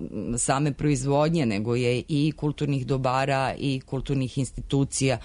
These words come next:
dakle nečega što jedan region predstavlja u celini. Koliko je za nas to značajno, pre svega sa stanovišta učenja i saznavanja nekih novih stvari?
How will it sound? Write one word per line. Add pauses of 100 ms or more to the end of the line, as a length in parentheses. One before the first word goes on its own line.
(240)
dakle
nečega
što
jedan
region
predstavlja
u
celini. (360)
Koliko
je
za
nas
to (300)
značajno,
pre
svega
sa (220)
stanovišta
učenja
i
saznavanja
nekih
novih
stvari?